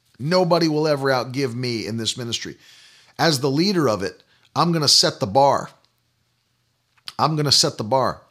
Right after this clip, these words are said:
And let me tell you, we give a lot of money. It's funny, like, a guy jumped on Periscope the other night trying to mock the broadcast. And he's like, "You're not gonna give a thing." I s-, and I told him, I said, "If, if you knew how much money I give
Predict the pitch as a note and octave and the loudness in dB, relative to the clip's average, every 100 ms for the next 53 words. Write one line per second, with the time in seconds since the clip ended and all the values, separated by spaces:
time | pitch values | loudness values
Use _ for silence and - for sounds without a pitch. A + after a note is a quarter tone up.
0 | - B2+ D3 D3+ - E3 C#3+ F2 - _ | -10 -8 -4 -4 -2 -2 -2 -4 -10 _
1 | _ - C#3 E3+ D3 D3 B2+ - C3+ B2+ | _ -6 -2 0 2 0 0 -2 0 2
2 | A#2 A#2+ A#2+ - - A2 A2 G#2+ - - | 2 4 2 0 -6 -8 -6 -6 -8 -12
3 | - E3+ D#3 C3 A2+ A#2 B2 B2 D#3+ C3+ | -4 -2 0 0 0 0 0 -2 -4 -2
4 | C3 B2+ A#2 B2 C3 - A#2+ - G#2 G2 | -2 -2 -2 -2 -2 -2 -6 -6 -6 -6
5 | G2 - B2 A#2 G2+ A2 A2+ - _ - | -8 -6 -6 -4 -2 2 2 -2 _ -14
6 | G2 G#2 G#2 G#2 G#2+ G#2+ D2 - - _ | -8 -4 0 0 -2 -8 -8 -10 -12 _
7 | - - - A2+ G#2 - E3 F#3 C3+ A#2 | -20 -20 -10 -8 -6 -4 0 2 2 -2
8 | A#2+ C3 C3+ C3+ G3 E3 F#2 - _ - | -2 -2 -2 -2 -2 -2 -4 -12 _ -20
9 | - C3+ - B2+ F3 - F#3 A#2 B2 B2+ | -8 -6 -2 0 2 2 2 -2 -2 -4
10 | A2+ - C#3+ C#3+ F#3 G3 F#3 F3 D#3+ E3+ | -4 -4 -4 -2 -2 0 2 2 2 0
11 | D3+ D#3+ D#3 D#3 C#3+ D3 D3 D#3+ F3 | -2 -2 -2 0 -2 -2 0 0 -2